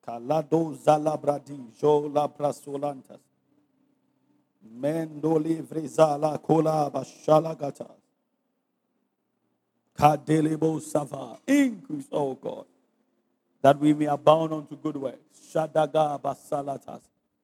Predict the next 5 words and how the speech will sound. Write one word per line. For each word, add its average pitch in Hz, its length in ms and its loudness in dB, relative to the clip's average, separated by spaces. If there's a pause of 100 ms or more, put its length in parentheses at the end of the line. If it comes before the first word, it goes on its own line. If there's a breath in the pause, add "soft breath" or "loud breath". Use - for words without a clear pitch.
(680)
In 165 180 0
our 175 200 4
offices, 185 640 0
increase 175 480 -4
us. - 540 -14